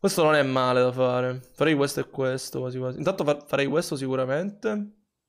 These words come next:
Siamo quasi morto. Questo indubbiamente lo giochiamo.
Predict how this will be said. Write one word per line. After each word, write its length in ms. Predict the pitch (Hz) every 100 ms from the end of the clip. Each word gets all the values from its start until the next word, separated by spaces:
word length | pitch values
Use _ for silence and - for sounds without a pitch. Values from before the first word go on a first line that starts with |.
| _ _
Siamo 320 | - 156 -
quasi 340 | - 170 165 160
morto. 840 | 139 139 - - 208 240 - _ _ _ _ _ _ _ _ _ _ _ _ _ _ _ - _ _ _ _ _
Questo 220 | _ - 156
indubbiamente 420 | 147 147 165 160
lo 120 | 139
giochiamo. 1300 | 135 139 151 160 165 147 139 143 147 156 160 170 165